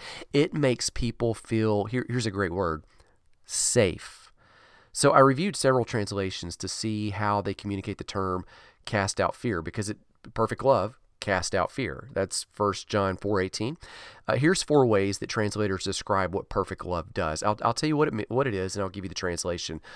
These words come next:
so you can deep dive and look it up if you want to. Uh, the, the N I V says it drives out fear. Uh, the New Living Translation expels all fear. Uh, the English Standard Version casts out fear.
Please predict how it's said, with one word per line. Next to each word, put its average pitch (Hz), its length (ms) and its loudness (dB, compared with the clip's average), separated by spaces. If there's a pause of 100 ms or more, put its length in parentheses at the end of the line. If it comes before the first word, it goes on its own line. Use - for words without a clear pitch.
(140)
so - 160 0
you 92 80 -2
can 92 180 -2
deep 95 260 -6
dive 90 220 0
and 90 80 -6
look 82 160 -6
it 85 80 -6
up 82 160 -4
if - 140 -10
you 92 80 -6
want 87 200 -4
to. - 180 -10 (500)
Uh, 101 100 2
the, 104 160 -4
the 117 220 0
N 123 40 4
I 117 100 2
V 110 120 0
says 95 540 -2
it 104 100 -2
drives 98 340 2
out 87 220 0
fear. 69 400 -10 (560)
Uh, 95 180 0
the 107 360 -2
New 113 180 2
Living 107 240 0
Translation 87 800 -6 (340)
expels 104 1080 0
all 85 200 -2
fear. - 500 -10 (480)
Uh, 92 100 -2
the 92 120 -2
English 131 280 2
Standard 90 360 -4
Version 82 480 -6 (440)
casts 101 680 -2 (100)
out 101 340 2
fear. 82 580 -6